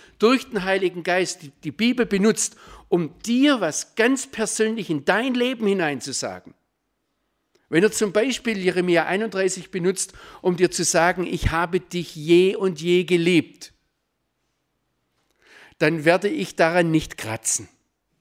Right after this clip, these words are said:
und will das jetzt auch nicht, ja? Aber wenn wir aus so einer Erfahrung, und Gott sei Dank haben das Nichtjuden immer wieder erfahren, dass der lebendige Gott so konkret für uns,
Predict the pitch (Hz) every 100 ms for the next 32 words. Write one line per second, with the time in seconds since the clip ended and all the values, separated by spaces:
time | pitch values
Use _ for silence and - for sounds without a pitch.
0 | - 147 135 175 185 - 156 120 110 -
1 | 90 - - 151 233 - _ _ _ _
2 | _ _ _ _ _ _ - - - -
3 | 180 202 208 175 - - - 139 196 285
4 | 294 277 226 185 - 285 254 233 220 180
5 | 233 247 185 117 90 _ _ - 151 269
6 | - 233 208 240 269 - - 233 247 214
7 | 196 190 208 247 269 - 247 226 190 269
8 | 294 302 254 226 220 202 220 190 135 104
9 | - - - 165 190 180 180 220 226 214
10 | 190 214 - - 320 277 - 240 180 208
11 | 180 - - _ _ _ _ _ _ _
12 | _ _ _ _ _ _ _ _ _ _
13 | _ _ _ _ - 156 - 240 285 262
14 | - -